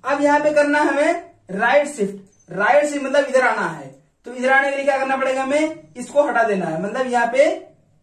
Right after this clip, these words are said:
ये इतना ये हट जाएगा, इतनी संख्या ये यहाँ से ये हट जाएगा। तो अब बचा कितना, वन, यानी कि इसका जो आंसर आएगा वो आएगा वन।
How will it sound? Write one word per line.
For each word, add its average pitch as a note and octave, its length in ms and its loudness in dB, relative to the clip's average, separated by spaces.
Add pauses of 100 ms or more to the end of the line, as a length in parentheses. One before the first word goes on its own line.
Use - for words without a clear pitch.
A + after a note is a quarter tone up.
(120)
ये C#4+ 560 -4 (760)
इतना B3+ 300 -6
ये C#4+ 280 2
हट C#4 220 -2
जाएगा, G3+ 500 0 (680)
इतनी G3 280 -10
संख्या A#3 380 -4
ये G#3+ 240 -4
यहाँ G#3+ 240 -2
से A3+ 160 -8
ये C4+ 220 -2
हट C4 200 -4
जाएगा। F3 340 0 (540)
तो C4 80 -8
अब B3 320 2
बचा B3+ 240 -4
कितना, B3+ 400 -2
वन, - 360 -2 (300)
यानी A#3 220 -2
कि C4 120 -8
इसका C4 240 -6
जो B3 160 0
आंसर B3 320 -2
आएगा A#3+ 240 2
वो A#3 80 -4
आएगा A3+ 280 0
वन। G3 400 -2